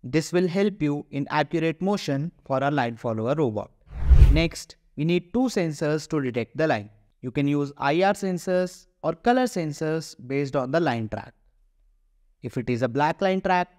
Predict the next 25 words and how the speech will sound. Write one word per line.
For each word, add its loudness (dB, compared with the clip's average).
you -6
can 0
use 2
I 2
R 2
sensors. -12
While 2
for -2
any 2
other 2
color, 2
you -4
need -4
to 0
use -2
the -2
color 2
sensors. -6
How 4
to 0
program 0
a 0
line -2
follower -2
robot? -4